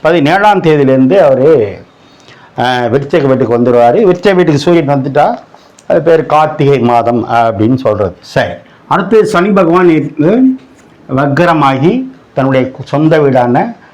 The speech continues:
அஹ், கும்பத்திலே பயணம் பண்ணிட்டு இருக்காரு. ராகு பகவான் already எப்பவும் போல அங்கே தான் பயணம் பண்ணிட்டு இருக்காரு. இதுல என்ன சிறப்பு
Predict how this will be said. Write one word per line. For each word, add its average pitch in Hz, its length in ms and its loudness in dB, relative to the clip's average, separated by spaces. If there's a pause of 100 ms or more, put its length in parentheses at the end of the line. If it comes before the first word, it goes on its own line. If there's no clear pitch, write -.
(200)
அஹ், 104 200 -4
கும்பத்திலே 151 560 0
பயணம் 139 300 0
பண்ணிட்டு 123 320 0
இருக்காரு. 110 300 -2 (760)
ராகு 233 280 0
பகவான் 175 340 2
already 151 380 2
எப்பவும் 143 240 0
போல 143 160 2
அங்கே 127 180 0
தான் 135 160 0
பயணம் 127 260 -2
பண்ணிட்டு 120 280 -2
இருக்காரு. 95 220 -8 (300)
இதுல 104 120 -2
என்ன 120 220 2
சிறப்பு 160 580 0